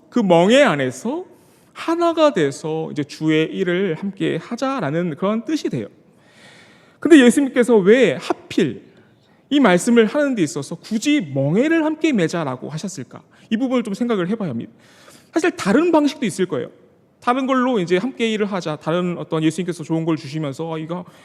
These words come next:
우리 함께 이런 일을 해보자." 한번 이렇게 마시-, 말씀하실 수 있을 것 같아요. 근데 예수님께서는 굳이 그 하-, 멍에를 함께 매자라고 말씀을 하셔요.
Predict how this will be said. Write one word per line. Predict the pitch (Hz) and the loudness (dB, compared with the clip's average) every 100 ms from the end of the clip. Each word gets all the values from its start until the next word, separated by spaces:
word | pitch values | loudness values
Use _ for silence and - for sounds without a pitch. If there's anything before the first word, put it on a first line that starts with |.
| - | -8
우리 | 156 | -6
함께 | 165 160 | -4 -2
이런 | 151 160 | 0 -2
일을 | 175 196 | -2 -2
해보자." | 233 233 147 139 | -2 -4 -6 -8
한번 | 170 214 | -4 -4
이렇게 | 190 277 330 | -2 -2 -2
마시-, | 196 170 269 - | 0 -2 -4 -4
말씀하실 | 156 165 277 269 311 | -4 -2 -2 -4 -6
수 | 190 | -8
있을 | 135 - | -10 -10
것 | |
같아요. | 113 - - - | -12 -12 -20 -10
근데 | - 185 262 339 - - - - - - - _ - | -2 2 2 0 -8 -20 -20 -20 -20 -20 -20 _ 4
예수님께서는 | 247 269 311 302 311 294 | 6 8 6 4 4 2
굳이 | 208 208 277 339 339 - _ _ | 2 2 2 0 -4 -12 _ _
그 | - 302 | 0 0
하-, | 294 - | 0 -6
멍에를 | 147 156 220 302 349 359 349 | 0 4 6 6 6 4 0
함께 | - 440 427 - 381 | -6 -4 -2 2 4
매자라고 | 240 175 226 220 185 151 | 6 4 4 2 2 0
말씀을 | 135 123 - 139 127 | -2 -4 -6 -8 -8
하셔요. | - 123 | -10 -14